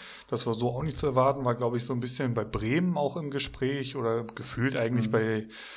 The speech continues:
Speaker 1: bei zehn der achtzehn Bundesligisten war der im Gespräch. Letztendlich ist es dann halt Mainz geworden. Der könnte dem Spiel natürlich ganz gut tun.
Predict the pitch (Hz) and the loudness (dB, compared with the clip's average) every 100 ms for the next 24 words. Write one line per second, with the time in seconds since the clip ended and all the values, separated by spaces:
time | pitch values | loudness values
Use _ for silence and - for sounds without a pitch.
0 | - 117 110 110 107 107 - 123 135 135 | -6 0 2 2 0 -2 2 4 4 4
1 | 113 110 - 120 110 110 110 117 117 107 | 4 4 0 -2 0 0 -2 -4 -2 -2
2 | - 113 113 113 - 123 123 123 107 117 | 0 0 0 2 2 4 0 2 2 2
3 | 127 123 123 - 117 110 113 110 - - | 0 0 0 0 2 0 0 2 2 0
4 | 107 113 135 143 123 - 127 135 120 113 | 2 2 4 2 -2 0 0 2 4 2
5 | - 131 123 127 123 127 110 - 156 156 | 2 -2 -4 -2 -4 -2 -4 -2 -2 0
6 | - 156 156 | 0 0 0